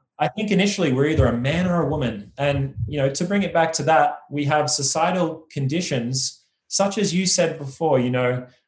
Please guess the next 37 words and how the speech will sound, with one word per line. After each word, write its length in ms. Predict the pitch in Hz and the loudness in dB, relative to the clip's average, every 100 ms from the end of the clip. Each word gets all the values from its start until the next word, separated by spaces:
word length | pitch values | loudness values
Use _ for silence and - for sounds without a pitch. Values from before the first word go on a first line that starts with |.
| _ | _
um, 460 | 131 131 127 131 - - | 0 2 0 -4 -8 -4
when 220 | 139 139 | -2 0
a 40 | |
man 380 | 139 143 160 147 | 0 0 0 0
loses 340 | 143 139 131 | 0 0 0
his 220 | 131 123 - | 0 -2 0
job, 500 | 190 143 131 123 - _ _ | 4 4 4 -2 -14 _ _
he 360 | - 147 160 151 | -6 -4 -2 -2
loses 380 | 135 135 131 123 | -2 0 0 0
his 200 | 131 110 | -2 -4
why, 460 | 135 170 151 113 - | -6 -4 -4 -4 -6
perhaps. 600 | 117 110 104 - - - _ - | -6 -6 -6 -4 -4 -6 _ -6
And 160 | 160 185 | 0 2
that's 200 | 196 196 | 2 0
exactly 540 | 151 180 180 180 175 | 0 0 0 -2 -2
the 80 | 160 | 0
same 280 | 165 165 165 | 0 0 0
as, 380 | 156 139 - _ _ | -2 -4 -6 _ _
you 100 | 147 | -6
know, 100 | 147 | -4
the 80 | 143 | 0
same 300 | - 175 175 | 0 2 0
thought 420 | 143 - 170 175 | -2 -2 -2 -2
process 440 | - 143 135 135 143 | 0 0 2 0 -2
of 120 | 131 | -2
when 140 | 135 | 0
a 60 | 135 | 0
man 360 | 131 156 160 143 | 0 0 -2 -2
loses 420 | 147 139 135 - | -2 -2 -2 -2
his 440 | 139 123 - - - - | 0 0 -2 -6 -16 -8
leg 320 | 127 165 190 - | 0 2 2 0
for 160 | 135 | -2
a 100 | 127 | -2
period 240 | 135 131 127 | 0 0 0
of 100 | 135 | 0
time, 380 | 131 127 131 | 0 2 2
or, 340 | 123 120 120 | 2 0 -2